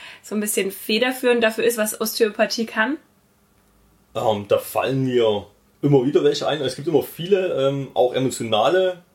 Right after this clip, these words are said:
Speaker 2: Geschichten. Ähm, aber eine ist zum Beispiel, ähm, ein Patient, der vor fünfzehn Jahren sich das Sprunggelenk gebrochen hat und, ähm, daraufhin eine Durchblutungsproblematik für seinen Fuß entwickelt hat und, ähm, teilweise jetzt in den fünfzehn Jahren wirklich schlecht zu Fuß war.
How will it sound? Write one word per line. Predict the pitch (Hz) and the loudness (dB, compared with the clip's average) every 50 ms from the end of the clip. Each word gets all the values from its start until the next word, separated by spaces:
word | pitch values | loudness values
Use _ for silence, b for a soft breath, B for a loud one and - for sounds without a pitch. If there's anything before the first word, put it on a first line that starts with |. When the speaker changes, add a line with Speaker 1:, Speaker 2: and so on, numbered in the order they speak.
| _ _ | _ _
Speaker 2:
Geschichten. | - 156 135 - 196 202 - - 226 233 233 _ b b b b b b b b b b - | -12 -10 -8 -8 -6 -8 -8 -10 -12 -16 -16 _ b b b b b b b b b b 2
Ähm, | 131 139 151 151 151 156 151 - - | 2 4 4 2 0 -4 -6 -6 -2
aber | - 120 135 135 135 139 127 131 127 127 - - | 2 2 2 4 4 2 2 4 2 0 0 0
eine | - 135 156 180 180 | 0 2 4 4 4
ist | 175 160 180 151 - - - - - | 4 2 0 0 0 -4 -4 -4 -4
zum | - 143 | -4 -2
Beispiel, | 131 131 135 135 - 147 143 135 131 127 131 123 - - | 0 0 0 0 0 -2 0 0 0 0 -4 -8 -8 -6
ähm, | 127 120 117 113 | -6 -6 -6 -6
ein | 117 127 | -8 0
Patient, | 127 123 - - 139 143 139 139 | 0 0 2 2 0 0 2 2
der | 123 120 117 113 110 110 113 110 107 - _ _ _ _ _ _ | 2 4 4 4 4 4 2 0 -4 -6 _ _ _ _ _ _
vor | - - 131 123 113 | -6 0 2 2 2
fünfzehn | - - 180 208 214 - - 165 139 | 2 2 0 0 0 0 0 2 2
Jahren | 135 139 143 147 147 | 4 4 2 2 -2
sich | 143 - 139 - - | -6 -10 -10 -12 -4
das | - 127 117 113 107 - | 0 0 0 0 -2 -6
Sprunggelenk | - - - 196 214 226 208 190 185 170 | -10 -6 -2 0 0 2 2 0 0 -2
gebrochen | 143 - 180 180 180 170 | -2 -2 -2 -2 -2 -2
hat | 160 170 170 - b b b b b b b b b b _ | -2 -2 -2 -2 b b b b b b b b b b _
und, | - 143 143 143 143 143 143 139 139 135 135 - - | 6 6 8 8 6 4 2 2 0 0 -2 -2 0
ähm, | 127 127 127 127 123 110 | 2 2 2 2 2 2
daraufhin | 113 117 127 120 120 - - 135 131 123 120 120 117 | 2 2 4 2 0 0 0 -2 -2 -2 -2 -2 0
eine | 113 107 104 101 95 92 - | 2 2 4 4 2 0 0
Durchblutungsproblematik | - 87 - - - 208 214 202 180 - - - - 160 139 147 139 135 127 135 139 131 | -2 -6 -6 -2 -2 2 4 4 2 2 0 -2 -2 0 2 2 0 2 0 -2 -4 -2
für | - 127 | -2 -4
seinen | 113 - 98 98 98 | 0 0 -2 -2 -2
Fuß | - - 240 - 214 | -4 -6 -2 0 0
entwickelt | 175 156 160 165 165 143 143 | -2 0 -2 -2 -2 2 2
hat | 147 135 - - - | 0 0 0 -4 -4
und, | 127 127 127 123 123 120 - - | -2 -2 0 -2 -4 -6 -2 0
ähm, | 113 110 113 110 | 0 0 0 -2
teilweise | 107 123 117 117 110 110 110 107 107 110 107 | 0 0 0 4 4 2 2 2 2 2 2
jetzt | 107 - - | 2 0 -4
in | 120 107 | -4 -4
den | 104 95 | -4 -4
fünfzehn | - 135 131 135 - 123 | -4 -6 -6 -4 -4 -2
Jahren | 117 110 107 104 | 0 0 2 2
wirklich | 104 110 117 117 - | 0 -2 -2 -2 -4
schlecht | - - 98 - - - | -4 -4 -4 -6 -4 -4
zu | - 123 - | -4 -6 -6
Fuß | - - 117 110 - - | -8 -10 -10 -10 -2 -2
war. | 92 87 85 | 0 -2 -2